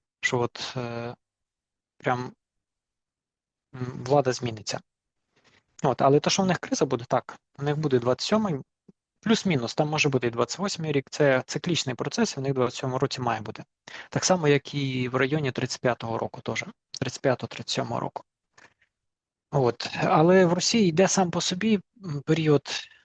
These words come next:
зараз я відкрию їхню карту, бо, е, м, є одна з карт Росії, в принципі, яка говорить, що в них йде період раху. <clears throat>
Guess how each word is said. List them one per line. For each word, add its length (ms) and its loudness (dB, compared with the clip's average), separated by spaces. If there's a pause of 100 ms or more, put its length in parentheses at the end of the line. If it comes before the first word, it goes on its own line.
(140)
зараз 320 -4
я 60 0
відкрию 420 -2
їхню 240 -10
карту, 340 -2
бо, 260 -6 (1400)
е, 40 0 (600)
м, 480 -12
є 260 4
одна 260 2
з 80 -4
карт 240 -2
Росії, 360 -2
в 40 -8
принципі, 420 -6
яка 560 2
говорить, 460 -2
що 140 -6
в 60 -8
них 240 -10
йде 320 2
період 340 -6
раху. 320 0 (100)
<clears throat> 880 -2